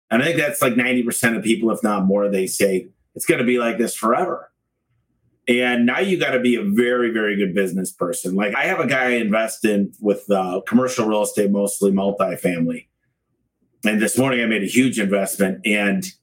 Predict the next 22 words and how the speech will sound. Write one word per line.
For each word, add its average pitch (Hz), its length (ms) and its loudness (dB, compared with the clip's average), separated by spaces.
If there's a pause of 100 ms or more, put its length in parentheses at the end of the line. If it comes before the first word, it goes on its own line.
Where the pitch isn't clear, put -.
(100)
he 120 120 4
said, 123 320 0
"I 135 120 0
had - 240 -4
twenty-one 151 480 0
competitors 110 580 0
in 98 100 2
Phoenix - 580 -4 (500)
during 120 560 0 (640)
covid. 101 340 0 (840)
And 120 460 0
pre-covid, 165 480 0
I 143 80 0
had 127 260 -2
five." - 300 -2 (300)
He 120 140 4
goes, 123 360 -2
"Now 165 580 0 (140)
I 143 80 2
only 151 260 0
have 131 320 -2
three. 156 500 0